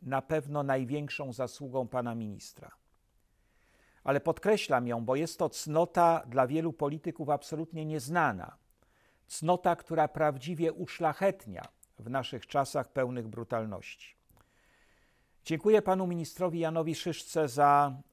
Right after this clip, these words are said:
ogrom kompetencji i za dynamizm działań i za zdolność skupiania wokół siebie,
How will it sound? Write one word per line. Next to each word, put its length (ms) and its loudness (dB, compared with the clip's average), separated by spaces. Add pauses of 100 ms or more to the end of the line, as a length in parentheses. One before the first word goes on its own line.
ogrom 320 0
kompetencji 920 -4 (400)
i 220 -4
za 180 6
dynamizm 720 0
działań 460 2
i 40 -8
za 160 0
zdolność 520 -2
skupiania 680 -2
wokół 340 -8
siebie, 440 -10